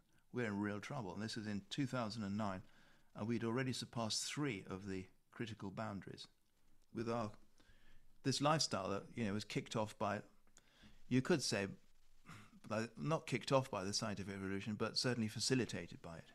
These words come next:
by that whole scientific worldview, hyper-rational worldview, in which everything's just a dead machine. And we get the warming we've seen. You know, I don't want to bore you with all these data. It's, it's actually quite frightening to watch this graph, you know, as the temperature's going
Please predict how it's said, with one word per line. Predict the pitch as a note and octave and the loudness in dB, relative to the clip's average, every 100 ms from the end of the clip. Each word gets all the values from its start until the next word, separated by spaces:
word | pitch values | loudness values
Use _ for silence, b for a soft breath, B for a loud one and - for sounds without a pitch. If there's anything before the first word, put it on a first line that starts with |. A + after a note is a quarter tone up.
| - - - b b b b b b _ | -20 -20 -20 b b b b b b _
by | - | -2
that | G#2+ G#2+ | -2 2
whole | B2 A#2 | 2 4
scientific | - A2+ G2+ G#2+ G#2 | 2 2 2 0 0
worldview, | G#2+ G#2+ G2 A2+ G2 G2+ | 0 0 0 0 0 -2
hyper-rational | - B2+ B2 G#2+ A2+ - G#2 G#2 | 0 0 2 0 0 -2 -4 -2
worldview, | G#2 G2 G#2+ G2+ | -2 -4 -4 -8
in | - - | -8 -10
which | G2 - | -8 -4
everything's | B2 A2 G#2 | 0 0 0
just | A2 G2+ | -4 -6
a | G#2 | -6
dead | A2 G#2+ | -4 -4
machine. | G#2 - A#2 F#2+ B B B - | -4 -4 -4 -6 B B B -2
And | A#2+ | 2
we | |
get | B2 B2 | 4 2
the | A2 | 2
warming | A#2 D#3 E3+ D#3+ D3+ C#3+ | 6 8 10 8 4 4
we've | C3+ B2+ | 2 2
seen. | - C#3 C3 C3 | -2 0 2 2
You | C3 A#2+ | 2 4
know, | G#2+ | 4
I | A#2 | 4
don't | A#2+ | 2
want | A2+ | 0
to | |
bore | A2 - G#2+ | -2 -2 0
you | G#2 | -2
with | G#2 | -2
all | G2+ | -2
these | G2+ | -4
data. | - F#2+ F#2+ G2+ | -4 -4 -4 -6
It's, | G2+ - _ B B B B B B - - - _ - - - | -8 -16 _ B B B B B B -20 -20 -20 _ -20 -20 -8
it's | G2+ | 0
actually | C3 G#2+ G#2+ | 0 0 -2
quite | - A2 | 0 0
frightening | - B2 F#2 F#2 | 0 -2 -2 -4
to | G2 | -6
watch | F#2+ - | -6 -8
this | G2+ - | -10 -8
graph, | - F#2 - - | -6 -6 -8 -8
you | |
know, | F#2 G#2 - _ _ _ b b b - | -8 -8 -10 _ _ _ b b b -12
as | G#2 | -8
the | G#2 | -4
temperature's | B2+ A2 G#2 G2+ - | -2 -2 -2 -4 -2
going | A2+ G#2 | -2 -2